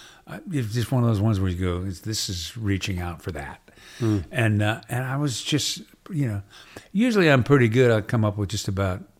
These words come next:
Speaker 1: I can come up lyrically with just about anything. I was hitting the wall with this. It was not working. And Alan Thicke was hanging out at the sessions. And I know Alan, I'd worked with Alan doing a bunch of his songs and stuff like that. And, and I knew he was a really good lyricist. So,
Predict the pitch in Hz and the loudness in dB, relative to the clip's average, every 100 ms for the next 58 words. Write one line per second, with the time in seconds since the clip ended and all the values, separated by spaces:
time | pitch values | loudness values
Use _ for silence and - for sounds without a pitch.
0 | - 113 107 123 107 98 110 104 110 95 | -10 -10 -6 -2 0 0 -2 0 2 2
1 | 107 92 85 98 - 90 92 101 104 90 | 0 0 -2 -4 -4 -2 -2 0 -2 -4
2 | 82 - - - - 135 135 113 135 101 | -8 -14 -18 -18 -6 2 4 4 2 2
3 | 95 98 101 90 95 90 101 87 90 87 | 2 4 4 4 2 0 -4 -6 -6 -4
4 | 90 85 82 90 - 90 101 107 101 101 | -4 -4 -6 -6 -6 -8 -6 -4 -2 0
5 | 110 107 - 196 - 107 107 101 98 92 | 0 0 0 -2 -2 -2 0 0 0 -2
6 | 92 101 - 160 175 87 73 - _ - | -4 -8 -6 -4 -4 -6 -12 -18 _ -20
7 | - - - - - 117 117 110 113 120 | -20 -20 -20 -8 0 4 6 8 10 10
8 | 120 117 117 107 101 101 95 92 98 98 | 8 8 6 6 4 0 0 0 2 2
9 | 92 98 92 90 98 90 92 87 104 - | 0 0 0 -4 -6 -8 -6 -4 -4 -4
10 | 92 82 87 85 92 101 - 92 - 113 | -6 -6 -8 -8 -8 -8 -8 -10 -8 -8
11 | 98 107 101 - - - - - 123 117 | -8 -8 -10 -10 -18 -18 -14 -2 4 6
12 | 117 110 104 98 98 180 240 110 95 101 | 6 8 6 4 0 0 0 0 -2 -4
13 | 95 175 165 - 110 - - 107 | -2 -2 -2 -4 -8 -6 -6 -4